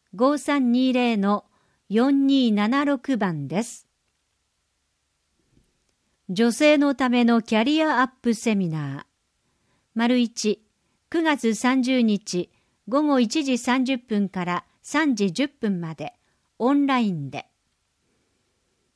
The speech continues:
丸二、十月十四日、十五日、いずれも午後一時三十分から四時三十分まで、東京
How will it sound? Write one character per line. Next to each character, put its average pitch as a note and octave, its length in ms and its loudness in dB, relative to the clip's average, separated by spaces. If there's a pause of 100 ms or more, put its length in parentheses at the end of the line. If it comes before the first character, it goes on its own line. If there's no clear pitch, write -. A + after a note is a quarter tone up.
(140)
丸 A3+ 320 0
二、 A3+ 300 0 (480)
十 A#3 300 0
月 C4 340 -2
十 B3+ 240 0
四 G3+ 220 0 (160)
日、 F3+ 200 -6 (300)
十 B3+ 300 -2
五 A#3+ 140 0
日、 G#3 440 -4 (580)
い A3 120 -2
ず B3 100 -2
れ C4 140 2
も A#3+ 180 2
午 C#4 160 0
後 C4+ 200 0
一 A3 280 -2
時 B3 180 -2
三 C4+ 280 -4
十 D4 140 -4
分 A3 360 -6
か F#3+ 160 -6
ら F3+ 200 -4 (180)
四 C#4 180 -2
時 A3+ 180 -2
三 A#3+ 300 -2
十 D#4+ 120 -4
分 F3+ 300 -6
ま D#3 140 -10
で、 - 180 -14 (800)
東 C4 240 0
京 A3+ 440 0